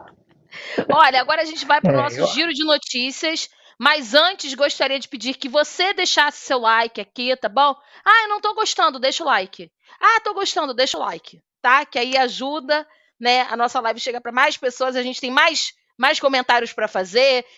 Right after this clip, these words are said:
Speaker 1: Quem sabe a gente não consegue aí, né, trazer um outro fã do W L aqui,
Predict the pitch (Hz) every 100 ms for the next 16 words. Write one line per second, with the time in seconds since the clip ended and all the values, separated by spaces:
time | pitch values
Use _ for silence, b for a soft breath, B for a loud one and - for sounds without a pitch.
0 | b 349 320 311 294 262 254 269 262 254
1 | 240 - 254 240 254 247 262 247 214 262
2 | 262 B 320 339 381 427 370 320 - 320
3 | 320 294 285 262 269 254 269 254 240 277
4 | 302